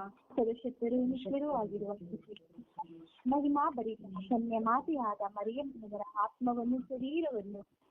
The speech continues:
ಪವಿತ್ರಾತ್ಮರ ಸಹಾಯದಿಂದ ನಿಮ್ಮ ಪ್ರಿಯ ಪುತ್ರರಿಗೆ ಯೋಗ್ಯವಾದ ವಾಸಿ ಮಾಡಿದಿರಿ. ಅಂತ ಪರಿಶುದ್ಧ ಮಾತೆಯನ್ನು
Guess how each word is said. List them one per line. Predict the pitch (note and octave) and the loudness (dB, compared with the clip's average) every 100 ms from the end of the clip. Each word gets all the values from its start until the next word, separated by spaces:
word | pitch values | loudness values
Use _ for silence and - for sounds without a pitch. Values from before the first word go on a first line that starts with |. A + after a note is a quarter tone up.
| _ | _
ಪವಿತ್ರಾತ್ಮರ | C4 B3 B3+ B3+ C#4+ - D4 A3 | 2 2 2 2 2 0 -2 -2
ಸಹಾಯದಿಂದ | G#3+ A3+ G#3+ G#3 G3+ G#3 G3+ | -2 -4 -2 -4 -4 -2 -2
ನಿಮ್ಮ | G#3+ G#3+ G#3 | -2 -2 -4
ಪ್ರಿಯ | - A3+ A3 | -4 -4 -4
ಪುತ್ರರಿಗೆ | B3 - A3 G#3 G#3 G#3+ - _ - A#3+ | -6 -6 -4 -2 0 -2 -2 _ -2 2
ಯೋಗ್ಯವಾದ | C4 D4 E4+ C#4 G#3 G3+ | 2 2 0 0 -2 -2
ವಾಸಿ | G3+ G#3 B3 D4 _ _ _ _ _ D#4 | 0 -2 -2 -12 _ _ _ _ _ 2
ಮಾಡಿದಿರಿ. | C#4+ G#3 G3+ G3+ G#3+ G3+ G3+ G#3+ _ - | 6 6 6 2 -2 -2 -4 -10 _ 2
ಅಂತ | A#3 A3 G#3+ G#3 | 4 6 4 2
ಪರಿಶುದ್ಧ | G#3+ G#3+ G#3 G#3+ G#3 G#3+ | -2 -8 -2 0 2 2
ಮಾತೆಯನ್ನು | G#3+ A3 A3 A3+ A#3 A3+ | 2 0 2 0 0 -4